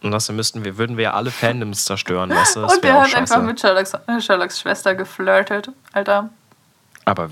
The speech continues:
Speaker 1: wie?
Speaker 2: Spoiler für die Leute, die Staffel vier noch nicht gesehen haben, aber die hatte wirklich lange
Speaker 1: Ganz
Speaker 2: noch Zeit.
Speaker 1: komische Menschen. Wie fandest du die Staffel vier? Ich fand die nämlich scheiße.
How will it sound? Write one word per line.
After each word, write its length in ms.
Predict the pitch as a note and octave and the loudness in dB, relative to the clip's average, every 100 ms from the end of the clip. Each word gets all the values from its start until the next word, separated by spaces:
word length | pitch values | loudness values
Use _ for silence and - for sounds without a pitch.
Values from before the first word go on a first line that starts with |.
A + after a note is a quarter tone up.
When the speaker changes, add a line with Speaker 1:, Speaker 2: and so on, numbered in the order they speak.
| E2+ | -2
Speaker 1:
wie? 80 | C3+ | -2
Speaker 2:
Spoiler 400 | B2+ G#3 G#3 G#3 | 0 2 2 0
für 220 | F3+ E3+ | -2 -6
die 80 | E3 | -4
Leute, 260 | F3 F3 | -4 -4
die 40 | E3+ | -8
Staffel 240 | F3 E3+ | -10 -10
vier 160 | F#3 G3 | -4 -2
noch 80 | |
nicht 140 | F3 - | -4 -8
gesehen 280 | G3 G3 G#3 | -8 -2 2
haben, 260 | G3+ G3 | 2 2
aber 160 | F3 E3 | -4 -2
die 80 | E3+ | -2
hatte 240 | E3+ D#3+ | -4 -4
wirklich 220 | F#3 - | -4 -2
lange 120 | F3+ - | 0 0
Speaker 1:
Ganz 260 | F#3+ - | 2 2
Speaker 2:
noch 60 | G3 | 4
Zeit. 100 | G3 | 2
Speaker 1:
komische 400 | - A#2+ A#2 A2 | 0 -2 -2 -4
Menschen. 320 | G#2+ A2 G2+ - - | -4 -4 -6 -10 -4
Wie 80 | - | 2
fandest 260 | F3 G#3+ - | 2 0 -2
du 40 | |
die 60 | G#2+ | -4
Staffel 220 | G#2 G2 | -4 -4
vier? 200 | - G2 | -2 -2
Ich 80 | G#2 | 0
fand 140 | B2+ | -4
die 40 | C#3 | -2
nämlich 220 | C3 C3 | -4 -2
scheiße. 340 | C3+ C3+ G#2+ | -2 -2 -4